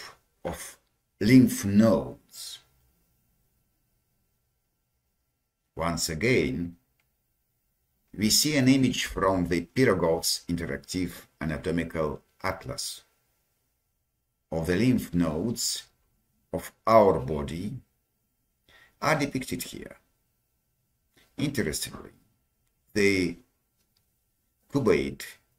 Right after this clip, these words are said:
and popliteal lymph nodes are located most distantly on the extremities. This means that we will not find a single lymph node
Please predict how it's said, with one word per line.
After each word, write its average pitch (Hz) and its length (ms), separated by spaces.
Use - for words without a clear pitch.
and 98 540
popliteal 101 800
lymph 92 460
nodes - 680
are 131 100
located 131 500
most 117 320
distantly 78 760
on 87 120
the 92 100
extremities. - 840
This - 460
means 92 840
that - 440
we 98 140
will 123 220
not 110 180
find 110 420
a 95 80
single 98 400
lymph 85 440
node 90 460